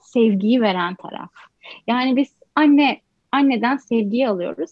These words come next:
babadan da güveni alıyoruz ve, e, her zaman erilden de güveni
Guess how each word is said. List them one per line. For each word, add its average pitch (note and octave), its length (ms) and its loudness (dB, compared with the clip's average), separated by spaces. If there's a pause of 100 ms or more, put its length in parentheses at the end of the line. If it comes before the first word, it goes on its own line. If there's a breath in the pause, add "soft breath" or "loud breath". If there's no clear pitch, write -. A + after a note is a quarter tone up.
babadan A3 440 -2
da - 60 -4
güveni F#3+ 460 -4
alıyoruz - 380 -14 (100)
ve, B3 180 -2 (480 loud breath)
e, G#3 640 -4 (120)
her C#4 320 0
zaman C4 400 -4 (180)
erilden A#3 920 -2
de A#3+ 200 -2 (540)
güveni C#4 500 2